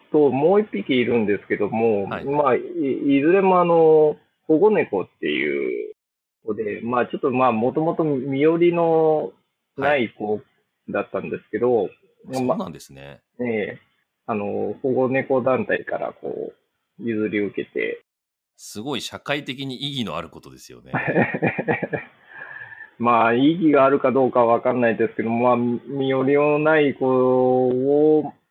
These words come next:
Speaker 1: まあ、こう、ね、あの、ひ-、ひ-、拾ってっていうか、あえてこう、こう育てるっていうこと大変ですよね。まあ、そ-、その大変なのをちょっと、ああ、この子だったらいいなと思って、こう、特につ-、妻の方がこれ気に入ったんですよね。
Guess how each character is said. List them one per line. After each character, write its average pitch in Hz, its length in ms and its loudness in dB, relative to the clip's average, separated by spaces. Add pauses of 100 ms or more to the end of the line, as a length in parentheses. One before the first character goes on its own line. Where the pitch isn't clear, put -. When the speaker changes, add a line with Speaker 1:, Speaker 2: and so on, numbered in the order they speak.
(120)
Speaker 1:
ま 131 200 -2
あ、 117 100 0 (180)
こ 120 220 0 (560)
う、 139 80 -14
ね、 131 180 -4
あ 104 80 -4
の、 107 120 -4
ひ-、 107 200 -6 (300)
ひ-、 - 140 -20
拾 120 80 -8
っ 110 40 -8
て 127 180 -4
っ - 40 -14
て - 80 -6
い 110 40 -2
う 95 40 -8
か、 101 160 -2
あ 98 80 -2
え 98 80 -6
て 90 140 -8
こ 101 420 -6
う、 - 40 -20 (420)
こ 101 180 -8
う 113 60 -8
育 107 200 -2
て 110 140 -2
る 98 240 -6
っ - 60 -20
て - 40 -8
い 95 40 -4
う - 80 -12
こ - 80 -14
と - 80 -16
大 113 200 0
変 117 160 -4
で 113 140 -2
す 90 60 -10
よ 85 60 -8
ね。 98 200 -6
ま 104 240 -4
あ、 95 100 -10
そ-、 120 260 -2 (180)
そ 123 120 -2
の 120 360 -2
大 123 220 0
変 127 200 -4
な 123 100 -2
の 117 120 -4
を - 180 -8
ち - 120 -18
ょ - 20 -8
っ - 100 -12
と、 - 220 -10 (520)
あ 110 180 2
あ、 104 40 -6
こ 117 140 -2
の 120 120 2
子 120 140 0
だ 113 120 2
っ - 100 -10
た 110 80 -4
ら 110 80 2
い 113 100 0
い 117 100 0
な 127 220 4
と 117 120 -6
思 104 120 -4
っ - 100 -12
て、 104 120 -4
こ 98 420 -6
う、 - 20 -20 (400)
特 151 200 -2
に 156 140 0
つ-、 - 20 -20 (240)
妻 208 180 0
の 120 120 0
方 98 120 -2
が 95 140 0
こ 98 100 -4
れ 95 160 -2 (140)
気 117 60 -4
に 110 100 0
入 104 80 -6
っ - 20 -20
た 110 120 2
ん 98 60 -6
で 98 120 -8
す - 60 -10
よ 151 60 -6
ね。 180 140 -4